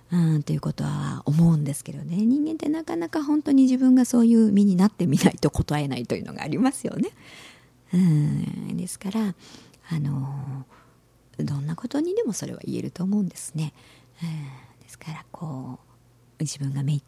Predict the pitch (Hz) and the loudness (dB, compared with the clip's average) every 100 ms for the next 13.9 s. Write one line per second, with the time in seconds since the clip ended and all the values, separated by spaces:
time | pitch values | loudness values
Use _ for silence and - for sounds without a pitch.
0 | - 117 135 - 208 440 - - 165 151 | -12 -12 -12 -4 -2 -2 -8 -10 -8 0
1 | 220 160 147 - - - _ 226 208 196 | 2 2 -2 -10 -20 -20 _ 2 4 4
2 | 180 214 302 339 339 330 320 - - - | 4 4 2 0 -2 -2 -6 -10 -12 -6
3 | 190 - - _ - - 247 - - 147 | -4 -6 -10 _ 0 2 0 -2 -2 -2
4 | 156 196 214 - - 247 262 - 147 - | 2 2 2 -2 -4 -2 -2 -2 -4 -6
5 | _ _ _ - - 127 135 147 156 156 | _ _ _ -12 -10 -8 -4 -2 -2 -2
6 | - 190 147 156 220 220 143 - 156 170 | -2 -2 0 -2 0 0 0 -2 0 2
7 | 202 247 269 190 147 175 - - - - | 4 2 0 -2 -2 -4 -4 -14 -20 -6
8 | 180 175 165 156 147 147 170 - - - | 0 2 2 0 -4 -8 -8 -8 -8 -10
9 | 127 - _ _ _ _ _ _ _ - | -10 -12 _ _ _ _ _ _ _ -14
10 | 160 147 135 127 120 120 123 _ _ _ | -12 -12 -12 -12 -12 -16 -18 _ _ _
11 | _ _ _ _ _ - 135 151 147 147 | _ _ _ _ _ -14 -6 -4 -4 -2
12 | 147 175 151 - 165 185 202 214 - 202 | 0 0 -2 0 2 4 2 0 0 0
13 | 208 220 175 113 135 180 - - - | 2 2 2 -2 0 0 0 -6 -6